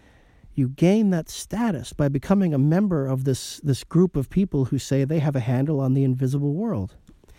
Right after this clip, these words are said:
Now, why not just call it panhandling? Really? I'm closer to God. I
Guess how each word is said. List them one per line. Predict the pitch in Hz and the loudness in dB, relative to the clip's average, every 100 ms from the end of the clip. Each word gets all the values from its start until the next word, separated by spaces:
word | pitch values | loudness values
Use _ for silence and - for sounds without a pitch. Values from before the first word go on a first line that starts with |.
| - - - - - - - - | -20 -20 -20 -20 -20 -20 -10 -2
Now, | 135 - _ _ _ _ _ _ _ _ _ - | -2 -2 _ _ _ _ _ _ _ _ _ -6
why | 139 139 165 214 233 | -4 0 2 4 6
not | 233 285 - _ _ _ _ _ _ _ _ - 151 | 4 2 -4 _ _ _ _ _ _ _ _ -10 -2
just | 175 - | 0 0
call | - 156 | 0 0
it | 139 - | 0 2
panhandling? | 165 175 156 123 98 - - - - _ - - _ _ - _ - - _ _ _ - _ - | 4 4 2 0 -4 -12 -20 -20 -20 _ -20 -20 _ _ -20 _ -20 -20 _ _ _ -20 _ 0
Really? | 139 180 104 - - _ - - _ _ _ - - | 4 4 2 -8 -20 _ -20 -20 _ _ _ -18 0
I'm | 156 214 | 4 4
closer | 208 226 196 180 | 4 2 4 2
to | 147 | 2
God. | 156 185 190 196 - - - _ _ _ - - _ _ _ _ _ _ _ 156 | 2 2 0 -2 -6 -14 -20 _ _ _ -20 -20 _ _ _ _ _ _ _ 0
I | 165 175 196 185 | 2 4 2 2